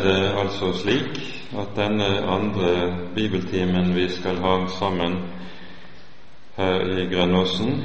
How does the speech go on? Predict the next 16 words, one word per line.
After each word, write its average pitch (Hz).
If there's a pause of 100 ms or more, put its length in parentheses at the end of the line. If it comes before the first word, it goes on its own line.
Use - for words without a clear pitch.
(480)
den, 98
eh, 92
er 92
fortsatt 92
viet 92
Abraham, 104 (680)
og 101
da 101
skal 98
vi 90 (640)
i 90 (880)
denne 95
timen 98
konsentrere 92
oss -
om, 113